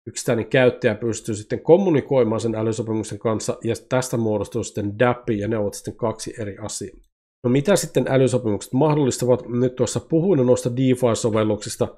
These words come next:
mutta käyn nyt tässä pari esimerkkiä vielä siitä, että mitä tulevaisuudessa voi olla luvassa. Yksinkertainen esimerkki on kaikennäköinen kaupankäynti, millä aina älysopimuksia esitellään. Se voi tarkoittaa vaikka autoa, asuntoa, osakkeita, mitä tahansa hyödykettä, mistä nyt yleensä voidaan käydä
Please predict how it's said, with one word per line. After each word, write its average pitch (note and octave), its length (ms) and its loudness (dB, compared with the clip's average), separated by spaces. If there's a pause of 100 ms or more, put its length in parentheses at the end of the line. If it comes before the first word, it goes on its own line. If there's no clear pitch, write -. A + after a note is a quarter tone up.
(560)
mutta A#2+ 220 -2
käyn A#2 260 2
nyt D3 140 0
tässä D3 260 4
pari C3+ 400 2
esimerkkiä A#2 760 2
vielä A2 220 4
siitä, A2+ 320 2
että - 360 -6
mitä A2 520 -2
tulevaisuudessa A2 720 0
voi G#2+ 80 0
olla G#2+ 120 2
luvassa. A2 400 0 (100)
Yksinkertainen F#3 720 2
esimerkki B2+ 500 2
on G#2+ 100 2
kaikennäköinen G#2+ 720 2
kaupankäynti, G2 720 0
millä G2 260 -8
aina G#2 240 -4
älysopimuksia G#2 840 -2 (220)
esitellään. B2+ 580 4
Se F#2+ 140 -8
voi D#3+ 100 -2
tarkoittaa C3+ 420 0
vaikka - 240 -4
autoa, A2 460 0
asuntoa, G#2+ 360 -2
osakkeita, A2 520 -2
mitä D#3+ 300 -2
tahansa C#3 360 -2
hyödykettä, A2+ 540 2
mistä G#2+ 300 -2
nyt G2+ 220 -4
yleensä G#2 300 -2
voidaan G2 400 -2
käydä G#2+ 240 -2